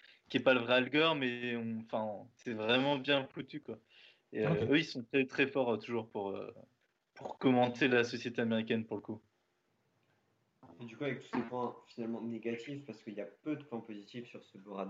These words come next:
Speaker 3: deux, euh,
Speaker 1: <laughs>
Speaker 3: est-ce qu'on peut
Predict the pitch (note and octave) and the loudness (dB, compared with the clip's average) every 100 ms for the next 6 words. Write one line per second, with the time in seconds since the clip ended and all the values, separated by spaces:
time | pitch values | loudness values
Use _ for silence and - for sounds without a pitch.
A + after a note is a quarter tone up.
0 | G2 D3+ - _ _ _ _ _ _ B2 | -4 -6 -6 _ _ _ _ _ _ -6
1 | G#2+ C#3 - - A#2 _ _ A#2+ - E3+ | 0 0 0 -8 -16 _ _ -10 -6 -8
2 | E3+ - C#3+ C#3+ C#3 B2 | -8 -8 -6 -2 -4 -6